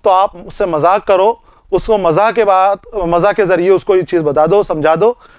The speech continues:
कि भाई तेरे अंदर ये ऐब है, तू इसको दूर करने की कोशिश कर। किसी भी चीज़ के बारे में बता सकते हैं, अ, हर चीज़ के बारे में उसको समझा सकते हैं कि अपने ऐब, अपनी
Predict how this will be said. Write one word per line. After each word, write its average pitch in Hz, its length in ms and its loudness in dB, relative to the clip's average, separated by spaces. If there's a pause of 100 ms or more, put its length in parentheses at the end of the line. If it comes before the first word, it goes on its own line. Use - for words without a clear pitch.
(120)
कि 220 60 2
भाई 202 220 0
तेरे 202 240 0
अंदर 190 220 0
ये 180 120 0 (100)
ऐब 175 200 0
है, 214 180 -2 (280)
तू 247 100 2
इसको 214 200 0
दूर 190 220 0
करने 175 280 -2
की 170 100 -8
कोशिश 156 300 -4
कर। 175 180 -2 (720)
किसी 220 180 -4
भी 220 80 0
चीज़ 220 200 -6
के 220 80 0
बारे 180 220 0
में 175 160 -6
बता 170 200 -2
सकते 185 240 -6
हैं, 190 140 -2 (380)
अ, 175 240 0 (140)
हर 202 180 -2
चीज़ 185 200 -4
के 208 80 -2
बारे 170 220 0
में 175 80 -8
उसको 170 140 -8
समझा 160 280 -2
सकते 180 240 -8
हैं 196 200 -4 (280)
कि 208 60 2
अपने 175 240 -2
ऐब, 185 380 0
अपनी 185 400 -4